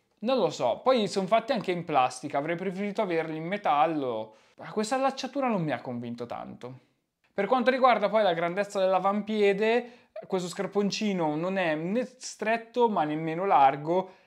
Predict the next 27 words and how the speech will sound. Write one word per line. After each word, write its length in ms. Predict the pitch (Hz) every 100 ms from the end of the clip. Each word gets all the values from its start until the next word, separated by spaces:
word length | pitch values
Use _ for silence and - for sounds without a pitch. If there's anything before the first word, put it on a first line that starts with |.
| _
è 140 | 185 185
pensato 1120 | - 220 190 190 - 208 180 165 170 160 143
per 160 | 147 151
far 160 | 165
sì 160 | 151 190
che 120 | 160
quando 240 | 156 156 156
noi 120 | 156
camminiamo 440 | 160 160 156 156
dopo 140 | 156 156
tante 340 | 151 151 160
ore 220 | 160 147
il 80 | 143
piede 220 | 160 156
dovesse 360 | 151 147 151 151
allargarsi, 920 | 151 151 156 160 147 139 - 139 131 - _ _ -
eh, 340 | 123 120 107
ha 320 | - 165 156 -
lo 120 | 160
spazio 440 | - 175 165 - 151
necessario 800 | 147 160 - 170 143 139 135 127
senza 320 | - 156 160
andare 220 | 156 156
a 40 |
stringersi 760 | 151 - 170 160 151 147 143 147
sulla 240 | - 151
tomaia. 680 | 147 202 151 131 139 143 143